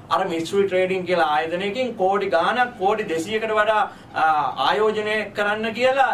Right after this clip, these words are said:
ඒ ආයෝජන මුදල් නැවත ලබා දෙන්නේ නැතුව මහා පරිමාණ වංචාවක් කළා තියෙනවා. මේක කෞශල්‍ය වීරතුංග කියන පුද්ගලයා තමයි කළා තියෙන්නේ. එතකොට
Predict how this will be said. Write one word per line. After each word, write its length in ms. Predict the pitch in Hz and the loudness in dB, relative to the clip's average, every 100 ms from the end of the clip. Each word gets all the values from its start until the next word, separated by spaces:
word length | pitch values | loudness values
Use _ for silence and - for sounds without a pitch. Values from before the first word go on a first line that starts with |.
| - | -2
ඒ 160 | 180 | -2
ආයෝජන 520 | 175 170 202 220 226 214 | 0 0 0 -2 -2 -2
මුදල් 240 | 214 214 | 0 0
නැවත 220 | 175 180 185 | 0 -2 0
ලබා 340 | 160 180 202 | 0 0 0
දෙන්නේ 180 | 220 220 | -2 -4
නැතුව 260 | 220 262 208 | -2 0 0
මහා 300 | 165 233 277 | 0 0 2
පරිමාණ 380 | 269 269 269 285 | 0 0 0 0
වංචාවක් 500 | 269 269 269 269 269 | -2 0 2 2 2
කළා 220 | 269 254 | 2 4
තියෙනවා. 320 | - - - - - - - - - - | 2 -4 -6 -12 -20 -20 -20 -20 -20 -6
මේක 280 | 180 220 - | -2 -2 0
කෞශල්‍ය 440 | 170 190 214 220 | 0 2 0 0
වීරතුංග 380 | 220 220 220 220 | -2 -2 -4 -4
කියන 200 | 233 226 | -4 -4
පුද්ගලයා 360 | 208 220 240 240 | -4 0 0 2
තමයි 220 | 233 247 | 0 0
කළා 260 | 240 277 | 0 2
තියෙන්නේ. 320 | 262 202 - - - - | 2 -2 -4 -10 -18 -8
එතකොට 400 | 170 277 294 | 0 2 2